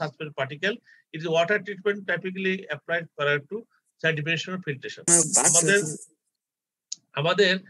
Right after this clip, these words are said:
Speaker 1: coagulation প্রসেসটা সেডিমেন্টারি filtration যে দুটো ধাপ আছে এর আগে এটা করা হয়ে থাকে।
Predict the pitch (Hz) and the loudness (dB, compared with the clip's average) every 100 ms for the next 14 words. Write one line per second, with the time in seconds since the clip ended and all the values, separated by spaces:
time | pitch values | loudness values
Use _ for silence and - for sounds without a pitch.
0 | - _ _ 170 180 180 202 208 220 220 | -20 _ _ 2 2 4 4 4 2 -2
1 | 185 185 202 185 220 254 - _ _ - | -4 -2 -2 0 0 -2 -6 _ _ -2
2 | 160 180 190 185 214 196 185 180 185 185 | 0 0 -2 -2 -6 -4 -4 -4 -6 -6
3 | 151 156 151 147 156 156 202 202 165 151 | -8 -6 -2 0 0 -2 -2 -2 -4 -2
4 | 139 196 131 _ _ _ _ _ _ _ | -2 -6 -10 _ _ _ _ _ _ _
5 | _ _ _ _ _ - 160 151 135 117 | _ _ _ _ _ -20 -10 -8 -6 -8
6 | - _ | -12 _